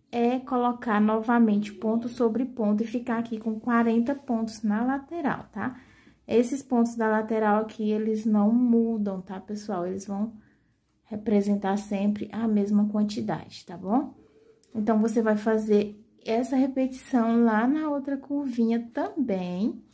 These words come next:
E assim vai concluir essa carreira, tá bom? Ó, quando você chegar aqui no primeiro pontinho que você marcou, você começa a fazer aumento, um aumento pra cada ponto. Ficar dessa mesma forma aqui com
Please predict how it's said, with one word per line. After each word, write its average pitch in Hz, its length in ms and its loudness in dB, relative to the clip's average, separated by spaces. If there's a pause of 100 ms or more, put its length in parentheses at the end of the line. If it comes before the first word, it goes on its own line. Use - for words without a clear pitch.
(600)
E 233 140 2
assim 254 280 4
vai 233 180 4
concluir 254 680 0
essa 220 400 -2
carreira, 247 680 2
tá - 140 -12
bom? 180 400 -2 (120)
Ó, 156 200 -8 (800)
quando 202 160 0
você 202 200 0
chegar 208 280 2
aqui 208 140 0
no 208 100 0
primeiro 214 340 0
pontinho 277 320 0
que 254 80 -6
você 262 100 0
marcou, 254 460 0
você 269 140 -6
começa 262 400 0
a 247 40 -8
fazer 240 440 0
aumento, 233 680 2 (580)
um 277 220 2
aumento 240 440 4
pra 233 180 -4
cada 233 320 -4
ponto. - 480 -14
Ficar - 340 -4
dessa 202 460 2
mesma 233 340 4
forma 240 320 2
aqui 233 220 -4
com 233 320 -4